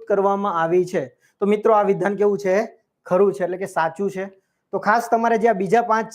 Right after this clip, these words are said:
છે એમાંથી તમારે કેટલા ગુણ આવ્યા? જો કે ઘણા વિદ્યાર્થી પાંચમાંથી પાંચ કહે છે, તો સરસ, સારી વાત છે. ચાલો આગળ વધીએ. નીચે આપેલી ખાલી જગ્યાઓમાં યોગ્ય વિકલ્પ પસંદ કરીને ખાલી જગ્યા પૂરો. તો પહેલો પ્રશ્ન છે કે ભાઈ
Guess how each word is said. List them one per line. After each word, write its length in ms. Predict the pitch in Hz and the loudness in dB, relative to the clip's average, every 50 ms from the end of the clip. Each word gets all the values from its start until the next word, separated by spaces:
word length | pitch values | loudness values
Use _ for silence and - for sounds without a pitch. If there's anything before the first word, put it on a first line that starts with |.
| - | -2
છે 40 | 233 | -2
એમાંથી 460 | 226 - - 180 202 208 214 214 226 | -2 -2 -4 -4 -4 -4 -2 -2 -4
તમારે 240 | 220 220 220 220 208 | -4 -2 -2 -2 -2
કેટલા 260 | 208 214 208 208 220 | -2 -4 0 0 0
ગુણ 220 | 214 202 208 208 208 | 2 2 0 0 2
આવ્યા? 280 | 202 202 202 208 208 202 - _ _ _ _ - | 2 2 0 0 -2 -6 -14 _ _ _ _ -2
જો 80 | 180 | 0
કે 100 | 190 208 | 2 2
ઘણા 220 | 190 170 185 202 214 | 2 2 2 2 2
વિદ્યાર્થી 380 | 202 202 180 202 214 214 214 | 0 0 0 0 0 0 -2
પાંચમાંથી 540 | 208 - 185 180 196 190 196 196 196 196 202 | -6 -4 -4 -4 -4 -4 -6 -6 -6 -6 -6
પાંચ 260 | 190 - 185 196 - - - | -4 -4 -4 -4 -6 -2 2
કહે 140 | 185 220 220 | 2 2 4
છે, 140 | 165 175 - - _ _ _ _ _ _ _ _ _ | 2 -2 -4 -6 _ _ _ _ _ _ _ _ _
તો 60 | - 175 | -12 -4
સરસ, 240 | - 196 196 208 | 0 0 0 0
સારી 300 | 208 - - 175 175 190 | 0 -2 -2 -2 0 0
વાત 200 | 196 202 196 190 | 0 0 -2 -2
છે. 160 | - - 196 180 | -4 -8 -8 -2
ચાલો 380 | - 202 196 208 202 208 - _ _ _ _ _ _ _ | -2 0 0 0 -2 -4 -10 _ _ _ _ _ _ _
આગળ 200 | 202 220 233 269 | 2 4 4 4
વધીએ. 400 | 269 262 247 214 254 262 262 254 247 - _ _ _ _ _ _ _ _ | 4 4 2 2 2 0 0 0 -4 -12 _ _ _ _ _ _ _ _
નીચે 320 | 160 175 202 190 - 277 294 | -6 -6 -6 -4 0 2 2
આપેલી 380 | 277 262 254 254 262 262 262 | 2 2 2 0 0 0 0
ખાલી 240 | 262 - 208 220 254 | -2 -2 0 0 0
જગ્યાઓમાં 560 | 214 185 233 202 208 247 247 247 240 247 240 | -2 -2 -4 -2 0 0 2 2 2 0 0
યોગ્ય 340 | 214 202 202 196 190 208 254 | 0 0 0 0 2 2 2
વિકલ્પ 320 | 220 208 226 - 233 226 220 | 2 2 0 0 0 0 -2
પસંદ 360 | - 202 - 220 220 214 214 | -4 -6 -4 -4 -4 -4 -4
કરીને 280 | 214 202 208 208 214 | -2 -2 0 0 -2
ખાલી 280 | 202 202 180 185 185 175 | 0 0 0 2 2 0
જગ્યા 480 | 156 170 147 151 185 233 269 - - - _ _ _ _ _ - | -2 -2 0 2 2 2 2 0 -6 -12 _ _ _ _ _ 0
પૂરો. 400 | 233 226 175 139 117 - - _ _ _ _ _ _ _ _ - | 2 2 2 0 -2 -6 -14 _ _ _ _ _ _ _ _ -2
તો 60 | 247 | 0
પહેલો 300 | 240 240 240 247 294 277 | 2 4 4 4 4 4
પ્રશ્ન 360 | 262 240 240 - - 240 208 | 4 2 0 0 0 -2 -2
છે 160 | 160 165 262 262 - _ _ _ _ _ _ _ _ _ _ | -2 -4 -6 -8 -10 _ _ _ _ _ _ _ _ _ _
કે 60 | 247 | 0
ભાઈ 140 | 233 262 269 | 2 4 4